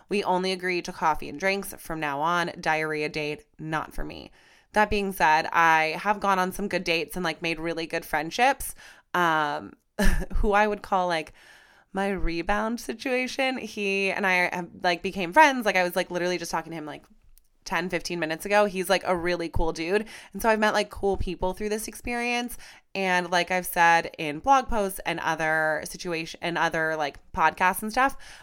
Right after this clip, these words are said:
um, a guy that I met on a dating app is the reason why I had the balls to open up a studio. He and I never met in person. We just talked business back and forth. And he really gave me, like, the courage to, like, pursue this.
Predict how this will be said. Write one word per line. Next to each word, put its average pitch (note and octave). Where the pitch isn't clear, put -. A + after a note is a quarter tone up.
um, -
a G3+
guy F#3+
that F#3
I F3+
met F3
on E3+
a E3
dating D#3+
app D#3+
is D#3+
the E3
reason E3
why D#3
I D3+
had D#3+
the D#3
balls D3
to E3
open D#3
up D3+
a -
studio. F#3
He E3
and E3
I E3
never D#3
met D#3+
in -
person. E3+
We F3
just E3
talked D3+
business D3+
back D3
and D3
forth. D#3
And D#3
he E3
really D#3
gave D3
me, D#3+
like, D3+
the F3
courage D#3+
to, D#3
like, E3
pursue D#3+
this. A3